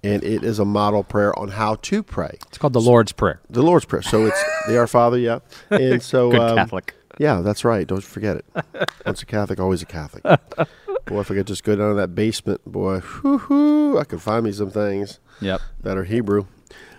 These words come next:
Speaker 1: But anyway, um,
Speaker 2: Like, talking about the Vatican archives?
Speaker 1: Yeah, we're gonna break down this prayer, and I, th-, I really like it. It's not that complicated. It's really encouraging. So let's, let's bust a move.
Speaker 2: All right, so number eight.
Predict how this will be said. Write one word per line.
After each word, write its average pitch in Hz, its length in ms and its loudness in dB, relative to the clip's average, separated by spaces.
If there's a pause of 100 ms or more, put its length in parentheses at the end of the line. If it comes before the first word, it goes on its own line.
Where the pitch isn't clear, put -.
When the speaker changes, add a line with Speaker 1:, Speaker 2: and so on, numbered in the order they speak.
(100)
Speaker 1:
But 139 120 6
anyway, 143 500 8
um, 123 460 4 (260)
Speaker 2:
Like, 98 180 -6
talking 131 160 2
about 101 60 0
the 92 60 0
Vatican 95 340 2
archives? 110 380 -2
Speaker 1:
Yeah, 143 160 8
we're 127 140 4
gonna 135 120 6
break 117 400 2
down 120 400 4
this 95 160 -2
prayer, 95 340 0
and 101 80 0
I, 107 60 0
th-, 107 160 -8
I 117 60 0
really 139 260 2
like 120 240 0
it. 95 100 -4
It's 98 200 -6
not - 160 2
that 104 160 -2
complicated. 101 500 -4
It's 95 140 -8
really 110 180 0
encouraging. 92 480 -2
So 90 140 -10
let's, 101 260 -6
let's 98 160 -8
bust - 300 -8
a 82 40 -10
move. 80 220 -10
Speaker 2:
All 123 60 2
right, 95 120 -2
so - 80 0
number 170 220 8
eight. 104 140 4